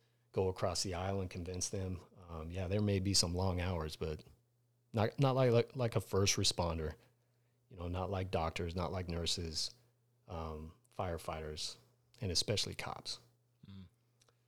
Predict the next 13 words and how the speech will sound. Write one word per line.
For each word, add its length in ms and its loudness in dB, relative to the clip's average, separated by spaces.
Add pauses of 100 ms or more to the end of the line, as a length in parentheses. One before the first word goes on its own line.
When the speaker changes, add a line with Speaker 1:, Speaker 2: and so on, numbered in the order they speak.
(720)
Speaker 1:
Myth 220 4
number 260 6
three 320 6
in 80 6
the 100 6
article, 460 0
we 120 0
just 180 2
need 160 6
to 240 6
offer 380 2
more 380 4
money 500 2